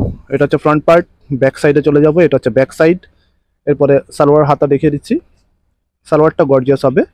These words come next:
এটা হচ্ছে সালোয়ারের কাপড়টা,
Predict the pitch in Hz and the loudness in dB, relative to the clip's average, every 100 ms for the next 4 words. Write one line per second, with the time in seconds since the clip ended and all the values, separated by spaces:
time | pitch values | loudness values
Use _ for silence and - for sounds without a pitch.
0 | _ _ _ _ _ _ _ _ _ _ | _ _ _ _ _ _ _ _ _ _
1 | _ _ _ _ _ _ _ - 135 135 | _ _ _ _ _ _ _ -8 -4 -4
2 | 143 135 131 123 120 120 - | -2 0 0 0 -4 -6 -10